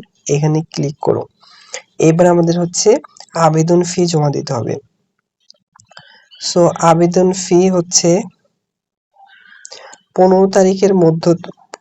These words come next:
পনেরো ডিসেম্বর পর্যন্ত হচ্ছে তুমি সময় পাবে।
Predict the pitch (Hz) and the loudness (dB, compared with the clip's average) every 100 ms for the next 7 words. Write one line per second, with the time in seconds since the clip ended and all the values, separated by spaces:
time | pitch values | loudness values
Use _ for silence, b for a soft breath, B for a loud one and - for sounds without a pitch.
0 | 151 143 147 190 190 196 202 202 170 160 | 0 0 2 2 4 4 2 2 -2 0
1 | 175 175 175 170 165 160 160 156 156 175 | 2 2 0 0 0 0 0 -2 -2 -4
2 | 175 165 170 - B B B B B B | 0 0 0 -2 B B B B B B
3 | B B - 180 165 170 165 156 | B B 0 2 4 2 2 0